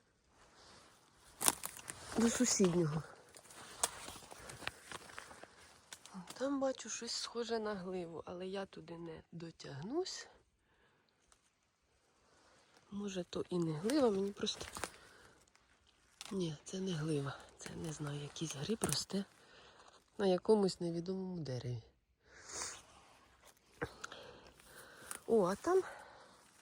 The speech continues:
Ламоліна. Ех, я знов загубила Олександра Михайловича. Догукатися я його не догукаюся, бо він в наушниках ходить, копає.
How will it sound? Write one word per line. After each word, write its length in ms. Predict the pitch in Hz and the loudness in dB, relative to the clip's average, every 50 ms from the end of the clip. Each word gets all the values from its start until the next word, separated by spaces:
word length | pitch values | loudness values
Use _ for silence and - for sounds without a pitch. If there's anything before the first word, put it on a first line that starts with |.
| - - - - - - - - - _ _ _ - - | -20 -20 -20 -20 -20 -20 -20 -20 -20 _ _ _ -14 -6
Ламоліна. 560 | - 262 277 277 262 214 156 147 143 143 151 - - - - - - - - - - _ _ _ _ _ _ _ _ _ _ _ _ _ _ _ _ _ _ _ _ _ _ _ _ _ _ _ _ _ _ _ _ _ _ _ _ _ _ _ _ _ - | -4 -2 0 0 0 0 -2 -4 -4 -6 -8 -10 -14 -18 -20 -20 -20 -20 -20 -20 -20 _ _ _ _ _ _ _ _ _ _ _ _ _ _ _ _ _ _ _ _ _ _ _ _ _ _ _ _ _ _ _ _ _ _ _ _ _ _ _ _ _ -6
Ех, 140 | 285 277 220 196 - - - - - - - - - - - - | -4 -4 -4 -4 -8 -12 -16 -20 -20 -20 -20 -20 -20 -20 -14 -6
я 140 | 240 247 226 | -2 -2 0
знов 260 | 202 196 202 196 185 | 2 2 2 2 2
загубила 560 | 175 180 175 - 185 175 185 196 190 185 185 | 0 -2 -2 -2 -4 -4 -2 -2 -2 -2 -2
Олександра 480 | 180 180 190 - - 220 214 202 202 202 | -2 -4 -6 -6 -6 -4 -4 -4 -4 -6
Михайловича. 760 | 202 214 233 - - 330 349 339 320 311 302 277 - - 277 - - - _ _ _ _ _ _ _ _ _ _ _ _ _ _ _ _ _ _ _ _ _ _ _ _ _ _ _ _ _ _ _ _ _ _ - - - | -6 -6 -8 -8 -6 -6 -6 -6 -6 -6 -8 -10 -10 -10 -12 -12 -14 -20 _ _ _ _ _ _ _ _ _ _ _ _ _ _ _ _ _ _ _ _ _ _ _ _ _ _ _ _ _ _ _ _ _ _ -20 -16 -10
Догукатися 840 | 202 190 202 190 196 196 196 - - - 208 - - 196 - - 190 | -6 -4 -4 -2 -2 -4 -4 -6 -6 -8 -8 -4 -6 -6 -6 -4 -4
я 140 | 185 190 | -2 0
його 200 | 185 180 170 185 | 0 -2 0 0
не 120 | 180 180 175 | -2 -2 0
догукаюся, 680 | 180 185 180 175 185 - - 277 269 262 240 - 220 208 | 0 -2 -2 -2 -2 0 2 2 4 4 2 2 0 0
бо 140 | 185 190 180 | 2 2 4
він 180 | 190 185 170 | 6 6 6
в 80 | 165 165 | 6 6
наушниках 600 | 170 214 320 381 - - - 320 - - 254 240 | 6 6 4 2 0 2 2 2 4 6 4 4
ходить, 380 | - - 233 220 202 208 202 - | 6 4 4 4 4 4 2 0
копає. 480 | - - - - - 208 202 202 190 | -2 -8 -6 -2 0 2 2 2 2